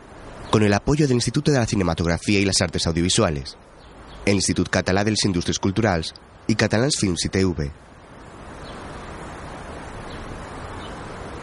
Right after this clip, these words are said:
Amador, una película dramática española de dos mil diez, protagonizada por Magalí Solier,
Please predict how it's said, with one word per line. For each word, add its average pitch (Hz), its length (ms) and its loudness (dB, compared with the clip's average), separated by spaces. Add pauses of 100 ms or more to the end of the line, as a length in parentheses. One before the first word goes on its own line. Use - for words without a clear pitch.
(1400)
Amador, 104 500 4 (580)
una 104 240 6
película 98 380 4
dramática 85 400 0
española 104 420 4
de 92 80 4
dos 85 160 -2
mil 127 160 4
diez, 87 240 2 (520)
protagonizada 110 600 4
por 123 140 2
Magalí 80 320 2
Solier, 92 440 2